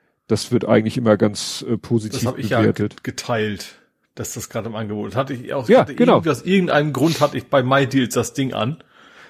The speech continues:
Speaker 1: Ja.
Speaker 2: Ich glaub, das war noch aus meiner, aus meinen, äh, mit vollen Mundplanung.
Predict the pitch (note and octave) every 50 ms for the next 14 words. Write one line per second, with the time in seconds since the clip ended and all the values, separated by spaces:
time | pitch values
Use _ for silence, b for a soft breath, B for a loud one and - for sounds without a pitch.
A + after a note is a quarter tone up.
0 | b b - A3 E3 A#2 C3+ C3+ - C3+ - - C#3 C3+ B2 B2 B2+ - - -
1 | B2 A#2 - - - - B2 A#2+ A#2+ B2 A#2+ A#2 A2+ A2 A2 A2+ A2+ A#2 A2+ -
2 | - B2+ A#2+ A#2 A#2 A2+ A2 A2 A2 A2 G#2+ - B2 A#2+ A#2 A2+ A#2 A#2 G#2+ -
3 | - C3+ B2+ A#2+ A#2 C3 C#3 C3 - - B2 A2 G2+ G2 G2 G2+ A2 D3+ -